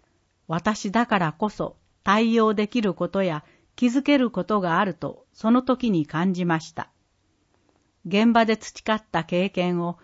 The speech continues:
災害活動にも生かしていきたいです。今後も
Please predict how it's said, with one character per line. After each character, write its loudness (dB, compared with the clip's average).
災 0
害 2
活 -2
動 0
に 0
も -4
生 -4
か 0
し -20
て -6
い -4
き -20
た -4
い -4
で -10
す。 -20
今 6
後 6
も 0